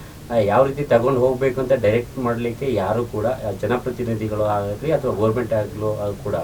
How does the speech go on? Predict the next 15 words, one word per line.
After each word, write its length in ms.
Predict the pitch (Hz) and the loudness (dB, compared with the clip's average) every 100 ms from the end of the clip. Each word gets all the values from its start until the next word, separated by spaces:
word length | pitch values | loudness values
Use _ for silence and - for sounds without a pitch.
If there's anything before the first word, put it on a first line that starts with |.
| 107 | 0
ಯಾವುದೇ 280 | 98 113 | 0 2
ಗೌರ್ಮೆಂಟ್ 380 | 127 117 117 110 | 2 2 2 0
ಆದ್ರೂ 220 | 104 98 | -2 -4
ಅಷ್ಟೇ, 180 | 95 - | -6 -6
ಇಂಥ 180 | 92 98 | -8 -4
ಅಂತಲ್ಲ, 460 | 101 95 90 104 - - - - | -4 -4 -6 -10 -12 -14 -10 -6
ಒಂದು 380 | 143 139 117 - - - | 2 2 2 -2 -8 2
ಶಾಶ್ವತವಾಗಿ 800 | 131 - 160 160 147 139 135 | 2 4 0 2 2 2 2
ಒಂದು 260 | 156 135 123 | 0 0 0
ಈ 220 | 113 123 | 0 0
ಥರದ 340 | 123 135 123 120 | 2 2 2 2
ಒಂದು 300 | 123 117 107 | 2 2 0
ಪ್ಲಾಟ್‌ಫಾರ್ಮ್‌ನ 480 | 117 120 117 120 | 0 0 -2 -2
ಮಾಡೇ 300 | 127 107 113 | 0 4 4
ಇಲ್ಲ. 120 | 110 | 4